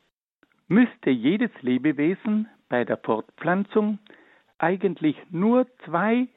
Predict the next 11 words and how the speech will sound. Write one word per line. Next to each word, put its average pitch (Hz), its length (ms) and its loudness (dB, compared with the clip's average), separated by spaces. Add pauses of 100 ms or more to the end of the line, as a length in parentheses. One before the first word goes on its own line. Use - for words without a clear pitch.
(120)
Nachkommen 147 840 -2
produzieren. 131 800 0 (1400)
Es 190 140 2
entstehen 220 580 0
aber 170 340 0
bei 131 200 -4
manchen 147 560 -4
Tierarten 180 1040 -2 (340)
aus 131 220 2 (300)
zwei 202 380 -2 (120)
Elterntieren 156 1120 -2